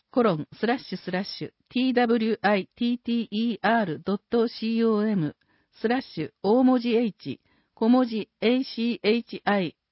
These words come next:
エヌオーエイチイー、大文字C、小文字アイティーワイ。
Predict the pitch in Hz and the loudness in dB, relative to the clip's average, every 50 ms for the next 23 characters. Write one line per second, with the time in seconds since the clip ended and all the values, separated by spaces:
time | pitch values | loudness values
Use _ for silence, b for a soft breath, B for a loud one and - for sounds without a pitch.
0 | _ - 180 196 220 247 240 240 254 240 190 - - 170 185 214 208 - - 208 | _ 0 2 2 4 4 4 4 2 2 2 0 0 0 0 0 -2 -4 -6 -6
1 | 202 196 196 185 143 - - _ _ _ _ _ _ _ _ _ - 180 214 254 | -4 -4 -2 -4 -4 -6 -10 _ _ _ _ _ _ _ _ _ -2 2 2 4
2 | 262 262 254 254 247 240 254 - - - 226 196 156 - - _ _ _ _ _ | 4 4 4 2 0 -2 -6 -6 -6 -6 -6 -6 -6 -8 -12 _ _ _ _ _
3 | _ _ - 226 233 247 247 247 240 220 190 - _ 165 196 233 247 - _ - | _ _ -2 2 2 4 2 2 -2 -4 -8 -4 _ 0 0 2 0 -2 _ -6
4 | 214 202 202 196 180 185 175 135 113 | -6 -4 0 0 0 0 -2 -4 -8